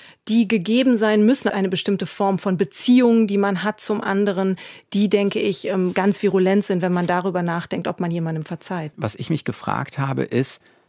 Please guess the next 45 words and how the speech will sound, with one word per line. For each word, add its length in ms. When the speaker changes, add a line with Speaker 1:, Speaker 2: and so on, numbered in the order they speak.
Speaker 2:
haben 240
Sie 160
klar, 560
warum 440
Sie 220
immer 320
wieder 200
Kontakt 600
wollten? 520
Speaker 1:
Ja, 280
das 220
habe 160
ich 180
sehr 220
klar. 320
Ich 80
glaube, 320
dass 180
es 140
eine 220
Illusion 640
ist, 320
sich 420
von 240
seinen 260
Eltern 440
wirklich 320
loszusagen. 1040
Also 220
ich 160
glaube, 260
dass 180
selbst 340
im 140
Kontaktabbruch 800
immer 220
noch 160
eine 240
tiefe 320
Abhängigkeit 600
steckt. 320
Und 160
das 140
ist 160
eben, 300